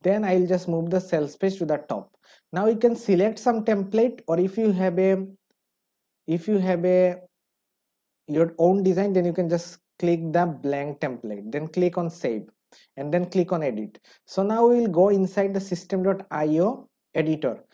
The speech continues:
Then you just need to do the whole design that you have currently have in System dot I O,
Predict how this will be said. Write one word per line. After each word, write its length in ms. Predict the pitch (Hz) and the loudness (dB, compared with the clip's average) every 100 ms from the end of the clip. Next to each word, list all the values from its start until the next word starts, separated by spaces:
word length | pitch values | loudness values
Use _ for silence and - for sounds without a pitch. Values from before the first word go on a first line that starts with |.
| _ _ _ | _ _ _
Then 200 | 196 240 | 6 6
you 140 | 269 254 | 6 4
just 280 | 254 254 190 | 2 2 2
need 260 | 190 190 | 2 2
to 80 | 240 | 0
do 260 | 175 160 185 | 2 2 4
the 120 | 202 | 2
whole 440 | - 196 220 240 | 0 4 6 6
design 420 | 202 165 160 196 185 | 4 2 2 2 0
that 180 | 170 | 0
you 80 | 202 | -4
have 280 | 180 185 190 | -4 -4 0
currently 400 | 196 208 214 214 | 2 2 0 -2
have 200 | 196 180 | -2 -2
in 100 | 185 | -2
System 400 | 175 170 - 196 | -4 -8 -4 0
dot 120 | 196 | 0
I 200 | 185 180 | 2 2
O, 180 | 240 - | 0 -2